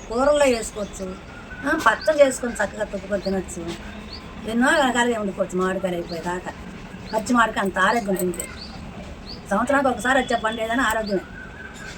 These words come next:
ఇప్పుడు నేను పచ్చడి చేస్తాను చూడండి, పచ్చి మామిడికాయతో. ఈ పచ్చడిని ఉడకబెట్టడం, ఏపనం ఏమీ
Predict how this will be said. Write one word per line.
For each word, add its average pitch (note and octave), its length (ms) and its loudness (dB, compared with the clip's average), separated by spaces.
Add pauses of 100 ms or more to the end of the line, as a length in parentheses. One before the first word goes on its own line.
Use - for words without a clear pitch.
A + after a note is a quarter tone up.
(120)
ఇప్పుడు G3+ 220 8
నేను F#3+ 200 10
పచ్చడి C#4 280 4
చేస్తాను A#3 340 0
చూడండి, E3+ 260 -2 (340)
పచ్చి G3+ 200 -6
మామిడికాయతో. - 380 -2 (920)
ఈ B3 40 0 (100)
పచ్చడిని B3 420 6 (160)
ఉడకబెట్టడం, A#3+ 520 4 (220)
ఏపనం A#3 300 2 (180)
ఏమీ D4+ 140 8